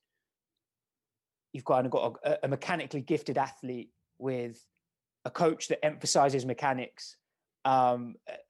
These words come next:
and that, you know, it's, it's a, it's a recipe for success. And I think that one thing, you know, whenever I think of Tom Tellez now, I think he had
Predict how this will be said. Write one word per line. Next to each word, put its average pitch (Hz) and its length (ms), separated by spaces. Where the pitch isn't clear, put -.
and 147 160
that, 147 140
you 160 100
know, 135 100
it's, 131 140
it's 143 180
a, 151 80
it's 135 160
a 147 60
recipe 135 600
for - 80
success. - 440
And 143 60
I 131 40
think 156 300
that 139 220
one 160 420
thing, 143 400
you 147 80
know, 143 120
whenever 190 260
I 214 40
think 196 220
of 160 60
Tom 160 180
Tellez 143 540
now, 117 360
I 123 80
think 127 280
he 165 220
had 151 280